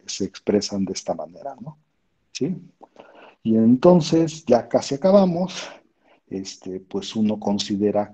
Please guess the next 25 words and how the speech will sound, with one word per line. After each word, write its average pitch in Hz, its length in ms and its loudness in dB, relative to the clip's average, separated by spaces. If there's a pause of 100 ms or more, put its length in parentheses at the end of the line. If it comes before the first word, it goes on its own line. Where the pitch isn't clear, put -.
Q, 151 400 4 (960)
o - 240 -20
P, 113 300 -6
no 131 200 -10
sé - 320 -10
cómo 92 220 -4
llamarle, 123 760 -8 (580)
le - 80 -10
voy 101 140 -2
a 95 40 0
llamar 90 360 -6
P, 123 380 -6 (540)
considere 117 1120 0 (380)
ahora 98 340 0
usted 101 520 -4 (800)
P 110 340 6
que 90 120 -4
sea 98 540 -4 (520)
la 90 160 -2
partición 95 1120 -4
P 90 260 -2
uno 90 560 -4 (240)
unión 90 400 -4
P 165 120 4
dos. - 460 0